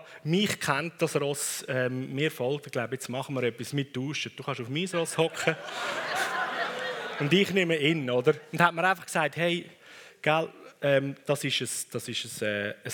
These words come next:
trainiertes Rennpferd und so und es ist ein teures Ross. <laughs> So,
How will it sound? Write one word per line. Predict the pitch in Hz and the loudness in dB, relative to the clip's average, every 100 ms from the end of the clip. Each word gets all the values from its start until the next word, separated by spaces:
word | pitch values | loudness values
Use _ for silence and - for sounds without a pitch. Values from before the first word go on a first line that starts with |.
| - | -4
trainiertes | 104 101 143 160 165 127 | -4 -4 -4 -6 -6 -6
Rennpferd | 120 139 135 135 120 127 | -4 -6 -8 -10 -10 -10
und | 139 | -12
so | - 117 | -12 -12
und | 117 131 107 101 | -10 -10 -10 -10
es | - | -8
ist | - - | -6 -4
ein | - | 2
teures | 202 226 - | 4 4 6
Ross. | 170 165 - - - - - - | 6 6 -2 -2 -2 -2 4 6
<laughs> | 185 165 - - - - - - - - - - - - - - - - - | 8 4 0 -18 -14 -10 -8 -10 -12 -12 -12 -10 -10 -10 -12 -14 -14 -14 -2
So, | - 165 | 6 6